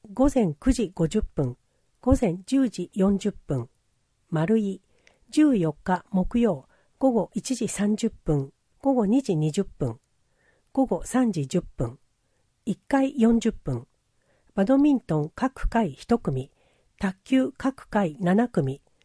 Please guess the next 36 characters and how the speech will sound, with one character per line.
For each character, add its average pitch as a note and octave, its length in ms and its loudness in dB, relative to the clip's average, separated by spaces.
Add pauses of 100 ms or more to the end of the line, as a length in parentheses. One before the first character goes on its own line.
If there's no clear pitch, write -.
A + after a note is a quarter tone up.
(120)
と G3+ 100 -4
も A3+ 120 2
に A#3 180 0
一 - 180 -2
組 E3+ 340 -2
五 F3 120 -2
人 G3+ 260 2
ま C#3 100 -4
で。 C3+ 220 -12 (680)
申 G#3 180 2
し - 100 -8
込 F#3 160 -2
み。 F3 220 -4 (400)
丸 A#3 500 -2
あ A#3 140 0
は F#3 200 -4 (280)
三 C#4 280 0
月 F#3 300 -2
四 E3 160 -2
日 - 300 -4
月 F#3 340 -4
曜。 F3+ 220 -2 (220)
丸 A3 360 0
い C#4 140 2
は E3 260 -2
三 C4+ 300 -2
月 F#3 280 -2
十 A3 280 0
一 A#3+ 200 -4
日 A#3 440 0
月 A#3 300 0
曜 A#3+ 120 0
か D3 140 -8
ら C#3 180 -6 (280)
電 A#3+ 200 4
話 A#3 180 -2